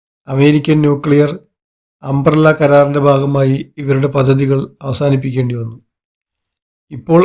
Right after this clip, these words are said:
ആണവശക്തിയായി ഉയർന്ന ചൈന സ്വന്തം സി നയൻ ടു നയൻ വൈഡ് ബോഡി എയർക്രാഫ്റ്റ് അധിഷ്ഠിത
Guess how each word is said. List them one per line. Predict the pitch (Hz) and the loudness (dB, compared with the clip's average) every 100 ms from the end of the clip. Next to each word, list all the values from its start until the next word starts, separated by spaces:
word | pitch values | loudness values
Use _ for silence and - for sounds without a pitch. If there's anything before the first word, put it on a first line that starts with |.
| 180 | 2
ആണവശക്തിയായി | 147 151 170 185 - 170 160 160 170 | 2 2 0 -2 -2 2 2 2 0
ഉയർന്ന | 156 143 139 156 | 2 2 2 0
ചൈന | 147 139 139 151 170 _ _ _ _ _ _ _ _ | 2 2 2 -2 -6 _ _ _ _ _ _ _ _
സ്വന്തം | - 151 147 156 170 208 - _ _ _ _ _ _ | -6 0 2 2 2 0 -12 _ _ _ _ _ _
സി | - - 156 170 | -8 0 2 4
നയൻ | 175 165 165 | 4 2 2
ടു | 170 | 0
നയൻ | 165 156 156 160 - _ _ _ _ 147 | 2 2 0 -2 -10 _ _ _ _ -2
വൈഡ് | 139 151 156 | 0 2 2
ബോഡി | 165 160 160 165 | 2 2 0 -2
എയർക്രാഫ്റ്റ് | 147 143 143 151 143 - - _ _ - | 0 0 0 0 0 -4 -20 _ _ -8
അധിഷ്ഠിത | 143 147 - 143 | -4 -4 -2 -4